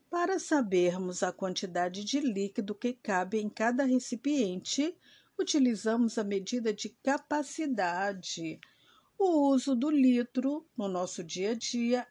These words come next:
é muito importante, pois compramos vários produtos em litro, como, por exemplo,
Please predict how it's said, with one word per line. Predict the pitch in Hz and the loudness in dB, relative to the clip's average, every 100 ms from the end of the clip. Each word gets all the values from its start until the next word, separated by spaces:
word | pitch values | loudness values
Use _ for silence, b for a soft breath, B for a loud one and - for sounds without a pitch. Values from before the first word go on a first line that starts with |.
| - | -2
é | 302 | 4
muito | 277 262 269 269 | 8 8 6 4
importante, | 277 320 - - 226 226 247 - - 156 b b b - | -2 -2 -4 -4 -2 0 -2 -4 -8 -10 b b b -4
pois | 196 175 - | -2 -2 -4
compramos | - 180 170 - 185 180 175 - | -8 -8 -8 -6 -4 -4 -6 -6
vários | 180 208 247 294 302 254 247 - | -2 0 4 4 4 4 2 -4
produtos | - 190 165 175 170 180 165 | -6 -6 -4 -8 -8 -10 -8
em | 175 165 | -6 -6
litro, | 151 - _ - 156 _ b b b b _ - | -8 -12 _ -14 -14 _ b b b b _ -8
como, | 208 165 170 | -4 -2 -4
por | 160 185 190 | -4 0 0
exemplo, | 233 - 208 202 202 - 214 | 0 0 0 0 -4 -6 -6